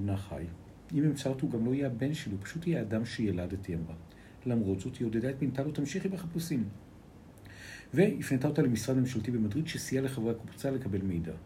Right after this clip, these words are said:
וגם פינטאדו התחילה לעשות את המעשה חסר סיכוי, שם סיימנו את הפרק הקודם, לכתוב מכתב לכל המשפחות שמצאה עם שמות המשפחה, פדרו ולופז.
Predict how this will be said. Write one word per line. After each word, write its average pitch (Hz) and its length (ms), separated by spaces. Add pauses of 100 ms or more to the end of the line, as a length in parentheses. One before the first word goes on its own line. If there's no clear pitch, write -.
(720)
וגם 110 400 (300)
פינטאדו 135 480 (200)
התחילה 135 280
לעשות 127 280
את 110 100
המעשה 107 340
חסר 117 300
סיכוי, 143 340
שם 127 160
סיימנו 117 320
את 107 100
הפרק 101 360
הקודם, 143 480 (360)
לכתוב 160 360
מכתב 147 320
לכל 131 360
המשפחות - 480
שמצאה 110 380
עם 143 100
שמות 131 320
המשפחה, 120 560 (1200)
פדרו 160 520 (1120)
ולופז. - 720